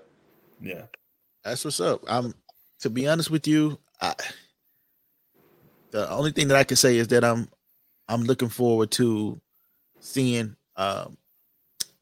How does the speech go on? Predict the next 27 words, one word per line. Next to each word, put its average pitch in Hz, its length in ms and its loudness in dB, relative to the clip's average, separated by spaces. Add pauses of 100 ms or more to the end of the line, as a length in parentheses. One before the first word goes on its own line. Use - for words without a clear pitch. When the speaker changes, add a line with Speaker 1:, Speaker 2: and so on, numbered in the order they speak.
(600)
Speaker 2:
the 120 100 0
direction 120 500 4
things 123 300 -2
take - 380 -2
now 113 300 0
that 104 220 2 (380)
Viserys 113 420 2
has 107 100 0
spoken 117 340 2
his 110 140 -2
piece. - 380 -2 (920)
See 131 280 4
how 127 200 6
that, 123 200 2 (220)
see 156 260 2
if 139 100 2
that's 131 200 4
going 127 280 -4
to 123 100 -2
be 110 320 -6 (540)
at 110 140 0
all 120 240 6
respected 123 480 2
or 107 100 2
honored, 110 400 -2 (500)
uh, 110 480 2 (720)
and 110 360 -2